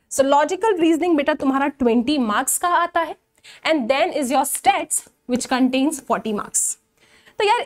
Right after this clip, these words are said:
इस तरीके से तुम्हारा पेपर अगर तुम काउंट करोगे, so it is of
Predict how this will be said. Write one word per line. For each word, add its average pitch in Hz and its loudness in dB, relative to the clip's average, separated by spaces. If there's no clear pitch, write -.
इस - -4
तरीके 330 0
से 370 -2
तुम्हारा 294 0
पेपर 269 0
अगर 262 0
तुम 269 -4
काउंट 381 2
करोगे, 226 -2
so 254 2
it 269 0
is 302 0
of - 4